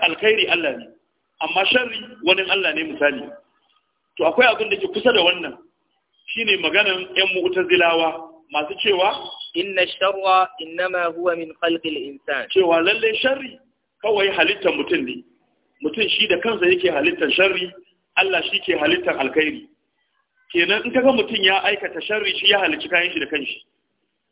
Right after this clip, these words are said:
Speaker 1: Kenan masu halittar guda nawa ne kenan? Allah Ta'ala yana halittar wani bangare, shi ma mutum yana halittar wani bangare. Ko? Kaga wannan, wannan yayi karo da Allahu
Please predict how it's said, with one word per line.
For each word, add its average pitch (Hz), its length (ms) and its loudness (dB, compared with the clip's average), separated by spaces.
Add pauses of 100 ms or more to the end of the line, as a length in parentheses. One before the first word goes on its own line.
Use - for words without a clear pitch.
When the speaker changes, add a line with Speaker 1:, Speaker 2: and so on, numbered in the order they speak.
(380)
Speaker 1:
Kenan 180 260 0
masu 196 260 2
halittar 214 380 0
guda 170 200 2
nawa 185 160 2
ne 160 140 -2
kenan? 170 260 0 (1900)
Allah 190 280 4
Ta'ala 196 380 2
yana 190 240 0
halittar 170 400 -2
wani 180 180 0
bangare, 202 440 2 (560)
shi 214 140 -8
ma 202 180 2
mutum 180 280 -4
yana 190 240 0
halittar 165 360 -4
wani 156 160 -6
bangare. 160 360 -4 (1400)
Ko? - 500 0 (800)
Kaga 175 480 4
wannan, 196 420 2
wannan 190 240 2
yayi 175 240 4
karo 185 280 4
da 135 440 0 (640)
Allahu 165 520 0